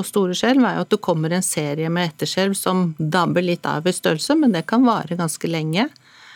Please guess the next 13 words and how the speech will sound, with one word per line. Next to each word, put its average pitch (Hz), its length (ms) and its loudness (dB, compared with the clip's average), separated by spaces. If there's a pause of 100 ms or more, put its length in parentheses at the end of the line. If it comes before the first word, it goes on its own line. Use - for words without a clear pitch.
(280)
Og 220 80 0
så 285 100 4
så 196 240 2
vi 190 140 2
nå 165 160 0
i 175 100 2
dag 160 240 2
at 175 140 -2
det 180 100 0
var 160 220 0
et 170 160 -2
nytt 165 240 -4
skjelv 160 320 0